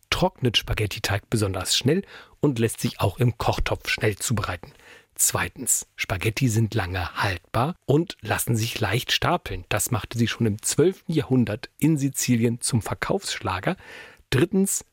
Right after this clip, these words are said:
Spaghetti haben was Spielerisches. In Italien rollt man sie allein mit der Gabel. Ich glaube, Kinder finden das lustig. Lecker sind sie außerdem. Und eine Kollegin sagte mir gerade noch, Spaghetti machen glücklich. Im Vaterunser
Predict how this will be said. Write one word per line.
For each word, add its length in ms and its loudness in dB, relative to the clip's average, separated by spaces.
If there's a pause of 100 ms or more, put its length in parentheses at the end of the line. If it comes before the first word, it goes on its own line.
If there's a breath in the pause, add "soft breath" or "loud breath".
(200)
Spaghetti 640 0
haben 340 -2
was 220 -2
Spielerisches. 800 -2 (400 loud breath)
In 160 6
Italien 540 2
rollt 260 2
man 140 4
sie 320 2
allein 420 4
mit 140 0
der 100 2
Gabel. 460 0 (180)
Ich 200 0
glaube, 360 2
Kinder 420 2
finden 320 0
das 320 -4
lustig. 440 2 (340 loud breath)
Lecker 280 0
sind 180 -2
sie 120 -2
außerdem. 500 2 (100)
Und 320 2
eine 120 4
Kollegin 380 2
sagte 320 0
mir 60 4
gerade 240 0
noch, 220 2 (340 loud breath)
Spaghetti 580 0 (100)
machen 440 0 (160)
glücklich. 640 -2 (520 loud breath)
Im 220 4
Vaterunser 800 0